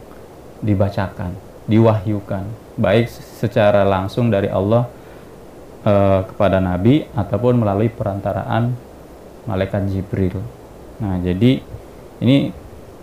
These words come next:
buat saya adalah sebuah, eh, anugerah bagi kita untuk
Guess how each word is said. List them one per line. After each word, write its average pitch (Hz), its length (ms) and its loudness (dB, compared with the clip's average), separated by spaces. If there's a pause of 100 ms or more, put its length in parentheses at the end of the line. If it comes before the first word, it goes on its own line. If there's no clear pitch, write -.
(680)
buat 110 160 4
saya 117 240 4
adalah 107 200 2
sebuah, 101 420 2 (840)
eh, 98 440 0 (1160)
anugerah 107 480 2
bagi 101 400 0
kita 110 240 0
untuk 104 160 -2